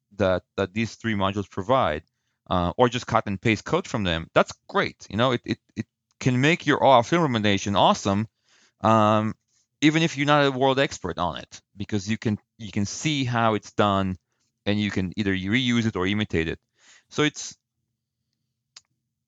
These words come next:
um, the focus really is not on, um, on getting people to stop using oauth two and oauth one and just using Oz from now on. It's more of saying, "Hey, look, here's a bunch of code written by someone who sh-,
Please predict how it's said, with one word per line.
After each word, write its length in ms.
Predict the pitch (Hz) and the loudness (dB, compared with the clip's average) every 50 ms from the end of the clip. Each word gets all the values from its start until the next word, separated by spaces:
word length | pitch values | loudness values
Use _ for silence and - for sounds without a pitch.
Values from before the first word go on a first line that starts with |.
| _ _ | _ _
um, 280 | - 127 120 123 117 - - _ _ _ _ _ _ _ _ _ _ _ _ _ _ _ | 0 2 2 2 0 -2 -10 _ _ _ _ _ _ _ _ _ _ _ _ _ _ _
the 100 | 135 139 | -2 0
focus 400 | - - 196 226 - 320 - - | 2 2 0 0 0 -2 -4 -2
really 220 | 262 220 208 147 | -2 -2 0 2
is 140 | 151 127 110 | 2 2 2
not 360 | 107 107 113 117 120 120 117 - - - - | 0 0 2 2 2 2 2 0 -4 -6 0
on, 480 | 101 107 104 101 98 95 98 98 95 87 - _ _ _ _ _ - | 2 4 4 4 4 2 0 -2 -2 -4 -6 _ _ _ _ _ -2
um, 500 | 98 104 98 92 85 82 78 65 - - _ _ _ _ _ _ - | 0 2 2 2 0 -2 -6 -10 -16 -20 _ _ _ _ _ _ -2
on 260 | 107 104 95 95 - _ _ _ _ _ | -2 -2 -2 -4 -8 _ _ _ _ _
getting 260 | - 131 139 143 143 | 0 0 2 2 0
people 360 | - 123 131 123 - 123 117 | 0 0 0 0 0 0 -2
to 160 | - - - 104 | 0 -2 -6 -8
stop 400 | - - - 131 120 123 - - | -8 -2 2 4 4 4 2 -2
using 320 | 113 113 107 110 107 104 | -4 -2 -2 -2 -2 -2
oauth 360 | - - 98 101 98 95 - - | -4 -2 0 2 2 0 -2 -4
two 240 | - - 104 101 101 | -6 -4 -2 -2 -2
and 100 | 98 - | -2 -2
oauth 320 | 90 101 101 98 95 - | -2 0 0 0 -2 -2
one 300 | 95 95 92 87 90 92 - | -4 -2 -2 0 -2 -4 -4
and 200 | - 87 87 85 | -6 -8 -6 -6
just 260 | - 95 95 - - | -4 -6 -6 -6 -6
using 320 | 98 98 95 82 87 85 - | -8 -8 -6 -6 -8 -10 -8
Oz 340 | - 92 92 92 87 87 - | -4 -2 0 0 0 -2 -4
from 160 | - - 90 | -8 -10 -6
now 180 | 87 85 85 85 | -4 -2 -2 -2
on. 220 | 87 90 90 90 - _ _ _ _ _ _ _ - | -2 -4 -4 -6 -8 _ _ _ _ _ _ _ -14
It's 180 | - - - | -14 -10 -6
more 140 | 135 147 151 | -2 -2 -2
of 80 | 143 - | 0 0
saying, 220 | - 143 131 131 | 0 0 0 0
"Hey, 160 | 156 190 - | 0 -2 -2
look, 180 | - 170 185 - | -2 -2 -4 -4
here's 260 | - 165 196 247 - | -4 -6 -6 -4 -4
a 60 | 240 | -4
bunch 240 | 175 151 160 165 - | -2 0 0 0 -2
of 100 | 139 120 | -4 -10
code 320 | - - 143 135 117 107 101 | -4 -2 0 2 2 2 0
written 200 | 123 131 135 120 | -2 -4 -2 -2
by 100 | 110 104 | -2 -2
someone 360 | 101 - 113 110 110 110 107 | -2 0 -2 -2 0 -2 -2
who 220 | 104 104 101 98 98 | -4 -4 -4 -6 -6
sh-, 280 | - - - - - | -8 -8 -10 -12 -14